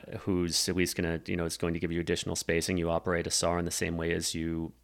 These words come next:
as you have been typically. He can be Cade's roll man.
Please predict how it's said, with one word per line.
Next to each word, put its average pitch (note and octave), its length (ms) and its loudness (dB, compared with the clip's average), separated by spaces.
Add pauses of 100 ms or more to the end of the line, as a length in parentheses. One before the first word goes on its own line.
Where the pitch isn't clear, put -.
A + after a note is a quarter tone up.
(440)
as F2 260 -4
you E2+ 80 -2
have E2 220 0
been E2 140 -4
typically. F2+ 460 0
He E2 120 -2
can E2 160 -6
be E2 200 -2
Cade's D#2+ 360 -4
roll F#2+ 180 4
man. F#2 300 4